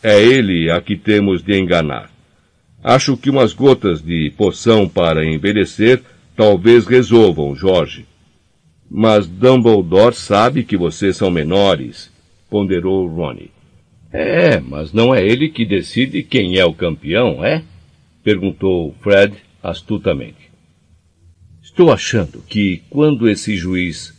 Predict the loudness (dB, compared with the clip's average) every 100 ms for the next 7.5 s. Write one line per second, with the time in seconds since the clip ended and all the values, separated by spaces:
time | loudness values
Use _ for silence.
0 | _ -4 0 0 -2 -2 -2 -4 -4 -2
1 | 0 -2 -6 -6 -10 -2 -2 -2 -6 _
2 | _ _ _ 0 2 2 0 0 0 0
3 | -2 -2 2 2 2 0 2 2 2 -4
4 | -4 -4 -4 -6 -2 2 2 0 -4 _
5 | -16 -2 0 0 -2 -6 0 -2 0 0
6 | 0 0 -2 -2 -2 0 0 -2 -6 -10
7 | -10 -8 -4 -4